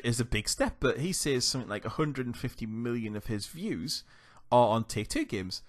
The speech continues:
They're now not gonna get a hundred and fifty million people watching their videos now. So how many people might go out and buy the game? Say it's a percentage.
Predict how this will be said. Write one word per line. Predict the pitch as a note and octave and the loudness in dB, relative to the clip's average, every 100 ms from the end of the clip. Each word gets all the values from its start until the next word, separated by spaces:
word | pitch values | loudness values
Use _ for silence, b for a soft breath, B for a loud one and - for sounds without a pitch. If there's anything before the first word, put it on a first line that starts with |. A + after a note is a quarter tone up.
| b | b
They're | - E3+ | 4 6
now | G#3+ E3 E3 | 6 2 2
not | C3 B2 - | 2 2 2
gonna | B2 A#2+ | 0 4
get | E3 E2+ | 4 4
a | |
hundred | - C#3 B2+ B2 | 4 4 4 -2
and | B2 | -4
fifty | - B2 - B2 | -2 -4 -2 -4
million | A2+ A#2+ C3 B2 A2+ A2+ A2+ A2 b b b - _ _ _ - | 0 6 8 8 4 0 -2 -4 b b b -20 _ _ _ -6
people | - D3 A#2+ A#2+ - | -2 0 2 0 0
watching | A#2+ - - A2+ | -2 -2 -4 -2
their | G#2+ B2 | 0 0
videos | B3 E4+ D3 | 0 0 0
now. | A2+ | -2
So | G#2+ - A#2+ A2+ A2 F#2+ - - - | 0 2 4 4 4 2 -4 -14 -10
how | - C3+ | 4 4
many | C3+ | 4
people | - F2+ | -2 -2
might | A2 A2 | -2 0
go | A2 | -2
out | |
and | A2 | 0
buy | A2 | 0
the | A2+ | 0
game? | F3+ G3+ G2+ | -2 -4 -4
Say | - A2 G2+ | -4 -2 -2
it's | G2 G2 | -4 -8
a | |
percentage. | - - G2 - - - | -8 -8 -8 -10 -12 -12